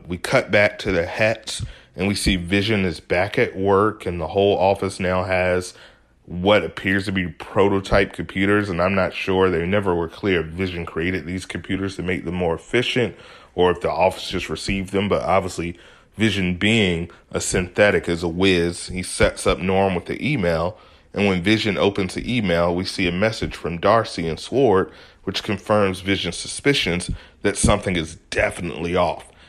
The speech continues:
And the rest of his coworkers just kinda laugh off the email, but Vision, while zapping the computer, he zaps Norm, and instantly Norm wakes up. He's frantic, he's in a panic, and he's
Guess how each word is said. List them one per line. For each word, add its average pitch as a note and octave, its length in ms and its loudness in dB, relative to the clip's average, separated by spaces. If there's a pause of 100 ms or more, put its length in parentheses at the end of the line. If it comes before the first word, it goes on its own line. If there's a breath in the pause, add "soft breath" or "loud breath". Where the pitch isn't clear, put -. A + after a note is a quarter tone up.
(140 soft breath)
And F#2+ 160 0
the E2+ 40 -2
rest G#2+ 240 2
of G2+ 60 0
his F#2+ 100 -2
coworkers G2 600 0
just G2 140 -2
kinda G2+ 220 2
laugh F2 500 0
off F2+ 260 2
the D#2+ 220 -4
email, F2 420 2
but D#2+ 180 -4
Vision, F#2 560 -2 (380 loud breath)
while F2 240 2
zapping G2+ 400 2
the F2 60 -4
computer, G#2 540 0
he G2 160 -8
zaps F#2 520 0
Norm, F#2+ 500 4 (300 loud breath)
and - 140 -10 (100)
instantly F#2+ 440 -4
Norm F2+ 380 0
wakes F2+ 380 -4
up. E2 220 -4
He's F#2 180 -8
frantic, - 560 -2
he's F#2 180 -6
in F#2+ 100 0
a - 40 -4
panic, E2+ 560 0 (380 loud breath)
and F#2 240 0
he's F#2+ 360 -2